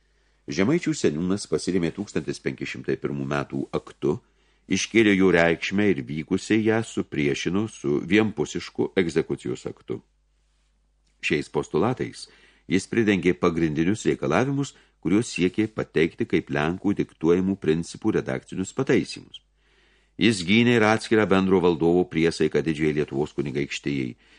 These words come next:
ir bendrų seimų rinkimąsi pakaitomis abiejose šalyse. Bet ypač stengėsi išgauti sutikimą dėl būsimų privilegijų patvirtinimo dviem antspaudais.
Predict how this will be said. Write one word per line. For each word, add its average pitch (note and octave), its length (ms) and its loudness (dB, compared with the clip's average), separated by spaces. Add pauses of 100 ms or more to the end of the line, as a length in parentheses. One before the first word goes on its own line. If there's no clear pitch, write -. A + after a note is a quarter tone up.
(120)
ir G2 140 4
bendrų G#2+ 380 4
seimų G#2 460 2
rinkimąsi F2+ 640 0
pakaitomis E2 640 0
abiejose D2 600 -2 (260)
šalyse. D2 720 -4 (1200)
Bet - 220 -4 (100)
ypač D#3 320 2
stengėsi D2 480 0
išgauti G2+ 480 0
sutikimą A#2 560 -4
dėl D#2 160 2
būsimų E2+ 400 -2
privilegijų D#2+ 560 0
patvirtinimo G#2+ 640 -2 (220)
dviem D2+ 540 -4
antspaudais. B1+ 1160 -8